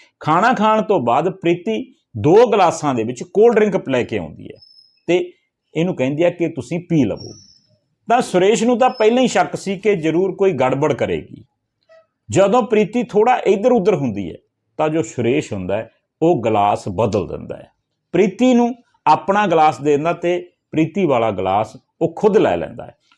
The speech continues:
ਹੁਣ ਪ੍ਰੀਤੀ ਪਹਿਲਾਂ ਕੋਲਡ ਡਰਿੰਕ ਪੀਂਦੀ ਹੈ ਤੇ ਫਿਰ ਉਸ ਤੋਂ ਬਾਅਦ ਸੁਰੇਸ਼ ਪੀ ਲੈਂਦਾ ਹੈ। ਤਾਂ ਸੁਰੇਸ਼ ਨੂੰ ਲੱਗਦਾ ਕਿ ਸ਼ਾਇਦ ਇਸ ਵਿੱਚ ਕੁਝ ਵੀ ਨਹੀਂ ਸੀ, ਪਰ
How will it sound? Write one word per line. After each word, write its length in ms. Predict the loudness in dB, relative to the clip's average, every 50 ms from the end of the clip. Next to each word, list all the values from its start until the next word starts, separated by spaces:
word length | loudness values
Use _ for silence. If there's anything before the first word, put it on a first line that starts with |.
| _ -2
ਹੁਣ 160 | 0 0 0
ਪ੍ਰੀਤੀ 360 | 2 2 0 2 2 2 0
ਪਹਿਲਾਂ 300 | 2 2 2 2 4 2
ਕੋਲਡ 260 | 2 4 2 4 4 4
ਡਰਿੰਕ 200 | 2 0 -2 -4
ਪੀਂਦੀ 420 | -6 -6 -6 -6 -6 -6 -8 -8
ਹੈ 120 | -10 -10 -14 _ _ _
ਤੇ 80 | -6 -6
ਫਿਰ 320 | -6 -4 -2 0 0 0 0
ਉਸ 260 | 0 -2 -2 -2 -4
ਤੋਂ 180 | -4 -6 -4 -2
ਬਾਅਦ 220 | -2 -2 -2 -4
ਸੁਰੇਸ਼ 420 | -4 -2 0 2 4 4 2 0 -6 -6
ਪੀ 100 | -6 -6
ਲੈਂਦਾ 280 | -6 -6 -8 -14 -18 -20
ਹੈ। 60 | -20 -20 _ _ _ _ _ _ _ _ -2
ਤਾਂ 100 | 0 0
ਸੁਰੇਸ਼ 340 | 2 2 4 4 4 2 0
ਨੂੰ 140 | -2 0 2
ਲੱਗਦਾ 280 | 2 2 2 0 0
ਕਿ 120 | 0 -2 -2
ਸ਼ਾਇਦ 340 | -2 -2 -2 0 0 0 0
ਇਸ 180 | -2 -2 -4
ਵਿੱਚ 200 | -6 -8 -8 -6 -4
ਕੁਝ 220 | -2 -2 -2 -2
ਵੀ 160 | -2 -4 -4
ਨਹੀਂ 140 | -4 -6 -8
ਸੀ, 160 | -10 -10 -10
ਪਰ 240 | -6 -2 -2 -2 -2